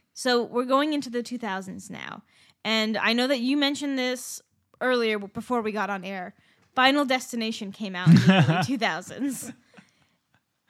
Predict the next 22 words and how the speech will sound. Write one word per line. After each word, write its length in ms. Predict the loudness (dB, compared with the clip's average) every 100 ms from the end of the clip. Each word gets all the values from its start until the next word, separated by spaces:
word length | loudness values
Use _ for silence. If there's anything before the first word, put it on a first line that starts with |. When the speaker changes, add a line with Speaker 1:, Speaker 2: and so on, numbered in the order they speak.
| -10
Speaker 1:
And 180 | 0 4
that 220 | 4 4
did 340 | 0 0 0
weird 320 | -2 -2 -4 -6
things. 420 | -10 -10 -10 -2
Speaker 2:
That's 280 | 2 2 4
a, 100 | 6
like, 280 | 6 6
warm, 300 | 4 4 4
fuzzy 380 | 4 4 4 0
horror 300 | 0 0 0
movie 300 | 0 0 -2
for 180 | -4 -4
me. 300 | -2 0 -2 -4 _ _ _ _ -8
Speaker 1:
Is 100 | -2
it 180 | -2 -4 -14 _ _ _ _ _ -6
really? 500 | -4 0 0 0 0 4
Speaker 2:
I 120 | 8
mean, 220 | 10 10
it's 200 | 10 6
just, 200 | 4 8
like, 420 | 10 12 10 6